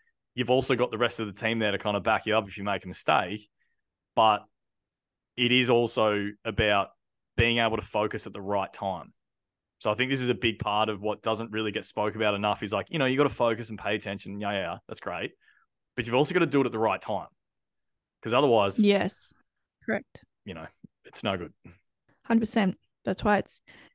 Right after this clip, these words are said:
Speaker 2: it's such an interesting co-, topic. And I reckon we'll come back to this, um, and make a whole episode around it, uh, 'cause I am doing quite a lot of research around it. And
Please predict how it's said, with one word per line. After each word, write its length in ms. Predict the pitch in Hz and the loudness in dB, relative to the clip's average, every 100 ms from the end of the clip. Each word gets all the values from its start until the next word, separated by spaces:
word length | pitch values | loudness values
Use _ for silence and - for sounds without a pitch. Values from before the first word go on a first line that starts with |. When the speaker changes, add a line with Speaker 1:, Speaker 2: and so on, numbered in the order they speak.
| _ | _
Speaker 2:
it's 140 | 214 - | 0 2
such 180 | 202 | 2
an 60 | 196 | 0
interesting 580 | - 202 - 202 - 196 | 4 4 4 0 0 0
co-, 140 | - - | -2 -6
topic. 360 | - 185 - - | 0 2 4 4
And 100 | 202 | 4
I 80 | 190 | 6
reckon 320 | 190 - 208 | 4 4 4
we'll 80 | 208 | 4
come 220 | - 196 | 2 2
back 280 | 190 196 - | 2 2 -4
to 120 | - | -2
this, 460 | 202 190 - - - - | 2 2 0 -8 -8 0
um, 720 | 202 180 - - 190 185 202 - - - _ _ _ _ _ - | 0 0 -4 -2 0 2 -2 -6 -20 -20 _ _ _ _ _ 2
and 100 | 202 | 6
make 180 | 196 202 | 6 4
a 40 | |
whole 160 | 220 - | 4 2
episode 400 | - - 202 202 | 0 0 2 4
around 320 | 208 208 208 | 4 4 4
it, 200 | - - _ _ _ _ | 2 -2 _ _ _ _
uh, 300 | 202 196 196 - | 0 2 0 -4
'cause 140 | - - | -6 2
I 120 | 202 | 4
am 120 | 196 | 6
doing 440 | 196 190 196 190 202 | 4 2 0 0 0
quite 160 | 202 | 2
a 40 | 196 | 4
lot 140 | 196 | 4
of 60 | 196 | 4
research 540 | 202 202 - 220 - | 2 0 -2 -6 0
around 260 | 202 190 196 | 4 6 6
it. 120 | - 220 | 4 4
And 320 | 202 202 | 6 6